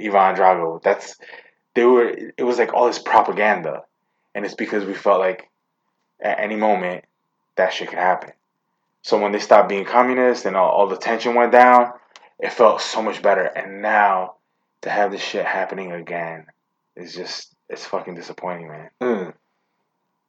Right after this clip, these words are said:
Speaker 2: I think it's all bullshit. Well, no, th-, I think
Speaker 1: What, the so-, the sonic weapon?
Speaker 2: No, I think our, our perspective,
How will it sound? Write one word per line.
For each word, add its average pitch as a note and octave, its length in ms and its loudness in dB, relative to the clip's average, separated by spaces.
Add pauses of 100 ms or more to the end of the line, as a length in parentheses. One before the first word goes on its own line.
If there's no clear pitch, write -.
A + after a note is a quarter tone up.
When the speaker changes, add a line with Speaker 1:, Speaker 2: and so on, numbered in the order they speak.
(760)
Speaker 2:
I F#3+ 60 -18
think G3 140 -12
it's - 140 -16
all D#2 120 -10
bullshit. - 480 -12 (120)
Well, G#2 160 -6
no, G2+ 200 -4
th-, - 220 -8
I G#2 80 -8
think A2 300 -6 (160)
Speaker 1:
What, B2+ 160 6
the - 60 -8
so-, A#2 300 8
the A#2+ 60 -4
sonic A#2+ 280 6
weapon? D3+ 300 8 (320)
Speaker 2:
No, G3 600 8
I - 100 2
think F3+ 420 2
our, C3+ 720 2 (1800)
our G#2+ 720 -2 (840)
perspective, - 920 -6